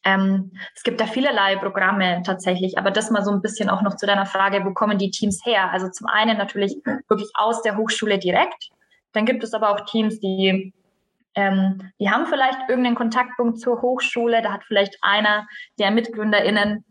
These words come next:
mal an der Hochschule studiert und die kommen wieder, also das ist da sehr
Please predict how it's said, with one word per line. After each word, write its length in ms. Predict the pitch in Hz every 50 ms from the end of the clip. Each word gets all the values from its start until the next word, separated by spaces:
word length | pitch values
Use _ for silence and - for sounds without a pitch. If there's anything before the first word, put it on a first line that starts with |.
| _ _ _ _ -
mal 280 | 202 196 196 190 190
an 140 | 180 196 196
der 120 | 196 196
Hochschule 320 | 214 214 208 - 214 208 202
studiert 400 | - - 208 - 269 302 320 247
und 100 | 220 202
die 60 | 202
kommen 340 | - - 220 214 220 214 196
wieder, 360 | 233 277 320 349 320 320 294
also 180 | - 226 220 208
das 160 | 208 202 -
ist 140 | 220 220 -
da 100 | 208 208
sehr 440 | 202 208 202 202 196 196 196 202